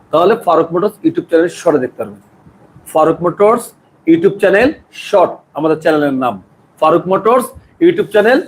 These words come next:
শর্ট, মানে, ফারুক মোটরস শর্ট চ্যানেলের নাম, YouTube চ্যানেল নাম।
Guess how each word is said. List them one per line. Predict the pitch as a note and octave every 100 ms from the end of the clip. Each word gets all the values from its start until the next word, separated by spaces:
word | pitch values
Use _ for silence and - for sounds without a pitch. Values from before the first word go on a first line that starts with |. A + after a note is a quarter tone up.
| - -
শর্ট, | - B3 - - _ _ E3+
মানে, | F3+
ফারুক | F#3 G#3
মোটরস | G3+ - C4+ C4+ D4 - - _
শর্ট | - - G3+ - -
চ্যানেলের | E3+ D#3 D3 C3+
নাম, | A#2+ G2 - _ _ _ -
YouTube | E3 D#3+
চ্যানেল | C#3+ A#2+ A2
নাম। | G2